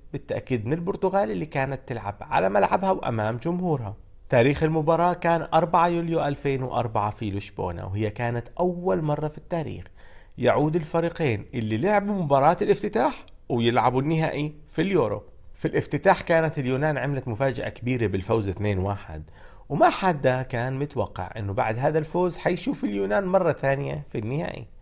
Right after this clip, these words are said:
في ذلك اللقاء النهائي رونالدو سنحت له فرصتين في الشوط الثاني، واحدة أبعدها الحارس المتألق في تلك البطولة نيكا بولايدس بشكل كبير، والثاني سددها رونالدو رغم إنه كان عنده المساحة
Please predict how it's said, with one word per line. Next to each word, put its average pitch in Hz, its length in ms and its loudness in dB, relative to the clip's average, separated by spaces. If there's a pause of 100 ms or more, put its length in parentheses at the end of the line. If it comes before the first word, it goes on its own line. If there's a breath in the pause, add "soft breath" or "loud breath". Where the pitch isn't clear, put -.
(220)
في 180 120 4
ذلك 240 300 4
اللقاء 135 400 0
النهائي 120 600 -2
رونالدو 127 420 -2
سنحت 117 380 -8
له 110 60 -4
فرصتين 104 460 -2
في 95 60 -6
الشوط 95 220 -6
الثاني، 110 420 -2
واحدة 113 340 0
أبعدها 107 340 -2
الحارس 120 440 -4
المتألق 107 560 -4
في 98 100 -10
تلك - 260 -10
البطولة 104 640 -4 (400 loud breath)
نيكا 127 220 0
بولايدس 104 520 0
بشكل - 360 -10
كبير، 135 500 -4 (340 loud breath)
والثاني 139 460 -2
سددها 135 520 -4
رونالدو 101 460 -4
رغم 113 260 -4
إنه 107 160 -4
كان 123 200 -2
عنده 151 240 0
المساحة 104 600 -4